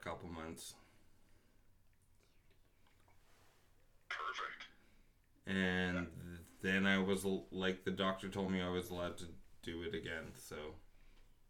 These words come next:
Speaker 1: I just followed the doctor's orders.
Speaker 2: Do you feel like you have a more, like, tempered relationship with, uh,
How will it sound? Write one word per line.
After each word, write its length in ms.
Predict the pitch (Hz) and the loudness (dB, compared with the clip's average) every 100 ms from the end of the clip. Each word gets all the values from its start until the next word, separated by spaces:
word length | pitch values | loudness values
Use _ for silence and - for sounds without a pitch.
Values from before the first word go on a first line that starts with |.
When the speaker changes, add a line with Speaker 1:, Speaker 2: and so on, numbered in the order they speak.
| - - | -20 -4
Speaker 1:
I 100 | 107 | 0
just 260 | 101 107 - | 2 2 0
followed 320 | 104 107 101 | 4 6 6
the 80 | 92 | 4
doctor's 440 | 92 92 - 85 | 2 0 0 -4
orders. 400 | 87 85 80 - - - - - - - - - - - - - | -2 -2 -2 -4 -12 -16 -16 -14 -14 -10 -10 -10 -12 -16 -10 -4
Speaker 2:
Do 80 | |
you 60 | 85 | 0
feel 180 | - 85 | 0 -2
like 160 | 82 | -4
you 60 | 85 | -4
have 240 | 85 78 80 | -4 -6 -8
a 40 | |
more, 600 | 80 78 78 78 78 - - - - - - - | -8 -6 -4 -4 -8 -10 -20 -20 -20 -20 -20 -8
like, 200 | 80 - | -6 -4
tempered 680 | - 90 85 85 80 78 80 | -2 -2 -6 -6 -6 -6 -8
relationship 960 | 80 76 78 78 82 - 87 80 - - - - - - - | -8 -6 0 0 2 2 2 0 -8 -16 -18 -20 -18 -16 -10
with, 640 | 85 82 80 - - - - - - - - - - - - - - - | -4 -4 -4 -6 -14 -18 -20 -20 -20 -20 -20 -20 -20 -20 -20 -20 -16 -8
uh, 300 | 69 67 | -6 -4